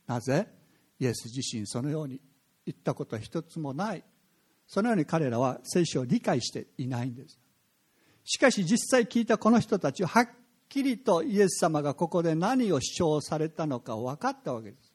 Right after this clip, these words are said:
「私は神である」とイエス様がはっきりと主張したことを彼らは分かっ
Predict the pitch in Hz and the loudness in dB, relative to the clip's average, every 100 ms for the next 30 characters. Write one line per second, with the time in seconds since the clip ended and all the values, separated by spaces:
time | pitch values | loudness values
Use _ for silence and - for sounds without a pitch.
0 | _ _ _ _ _ - 156 - 240 226 | _ _ _ _ _ -4 -2 4 6 6
1 | - 233 208 208 - 247 226 170 151 - | 4 4 4 2 6 10 10 8 2 2
2 | 185 226 190 135 143 156 - 143 113 131 | 4 4 4 2 2 0 -2 -2 -2 0
3 | 175 151 - - - 180 214 - _ - | 0 0 -4 -20 -4 -2 -2 -4 _ 2
4 | 269 254 202 143 - - 196 185 - 185 | 2 4 6 4 4 0 2 2 2 -2
5 | 160 165 226 208 - 190 170 147 170 151 | -2 0 2 2 2 2 2 2 4 4
6 | 160 180 247 | 4 4 2